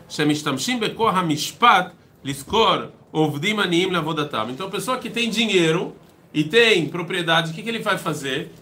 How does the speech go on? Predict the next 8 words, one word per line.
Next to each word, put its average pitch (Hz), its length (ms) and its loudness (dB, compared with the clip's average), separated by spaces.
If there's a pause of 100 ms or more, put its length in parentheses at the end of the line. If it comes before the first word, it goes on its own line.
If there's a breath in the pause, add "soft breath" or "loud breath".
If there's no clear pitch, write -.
(160)
Ele 123 160 -4
vai 180 240 2
pegar 208 280 2
o 196 40 0
dinheiro, 170 720 2 (680)
ele 139 140 -2
vai 185 180 4
contratar 214 840 2